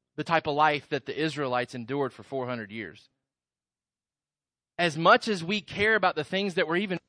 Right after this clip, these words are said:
mentioned this morning, it probably pales in comparison to what God's people are enduring for four hundred years. These brutal taskmasters, babies that are ripped away from their mothers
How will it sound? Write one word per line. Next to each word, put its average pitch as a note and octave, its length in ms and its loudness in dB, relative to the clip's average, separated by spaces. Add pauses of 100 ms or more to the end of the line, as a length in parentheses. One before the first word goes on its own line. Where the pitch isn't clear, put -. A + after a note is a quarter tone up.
mentioned E3+ 260 -16
this C#3+ 160 -12
morning, D3+ 460 -4 (240)
it E3+ 160 -10
probably G#3 420 0
pales G#3+ 500 -2
in F3 100 -6
comparison F3 640 -2
to D#3 60 -6
what D3+ 180 -2
God's E3+ 260 -2
people F#3 380 -8
are D3+ 120 0
enduring D3+ 560 -4 (200)
for D#3+ 120 -8
four F3+ 300 0
hundred E3 320 -6
years. B2+ 440 -8 (840)
These F3 200 -4
brutal D#3+ 640 2
taskmasters, C3 960 -2 (1600)
babies G#3 500 4
that F#3 120 2
are D#3+ 100 2
ripped F3+ 280 4
away G3 260 4
from F3+ 200 -4
their D#3 100 -2
mothers C#3+ 640 -2